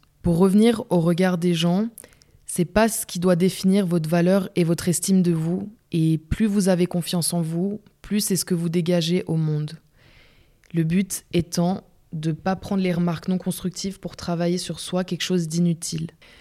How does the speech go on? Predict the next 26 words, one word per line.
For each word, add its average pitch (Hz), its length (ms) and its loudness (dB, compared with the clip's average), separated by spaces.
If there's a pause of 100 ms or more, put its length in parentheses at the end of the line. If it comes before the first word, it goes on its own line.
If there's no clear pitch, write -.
(220)
La 165 80 6
relation 190 460 6
avec 175 220 2
soi, 196 200 4
c'est 196 140 2
la 170 140 4
meilleure 185 480 4
et 170 100 2
la 160 100 2
plus 165 220 -2
longue 190 200 6
de 175 80 4
toute 165 220 -4
votre 165 220 0
vie 180 320 0
et 175 80 2
c'est 170 160 2
le 165 80 4
meilleur 185 320 6
investissement 170 760 0
à 165 120 2
faire 170 240 0
sur 160 160 -2
du 160 100 0
long 165 160 2
terme. 151 360 -4